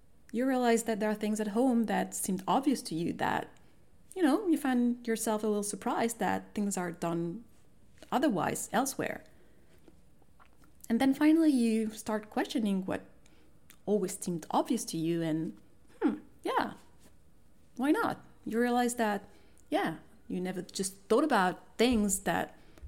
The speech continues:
could be done another way, and they're fine too. You also have beliefs that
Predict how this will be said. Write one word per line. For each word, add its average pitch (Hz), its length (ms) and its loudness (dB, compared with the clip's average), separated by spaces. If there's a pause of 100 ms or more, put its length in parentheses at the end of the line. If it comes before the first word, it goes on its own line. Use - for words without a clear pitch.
(240)
could 175 180 -2
be 175 100 -4
done 175 560 -4
another 254 260 0
way, - 280 0
and 185 320 -4 (400)
they're 196 140 0
fine 254 240 0
too. 302 340 -2 (2250)
You 190 120 4
also 180 220 2
have 170 220 0
beliefs 175 340 -2
that 139 340 -2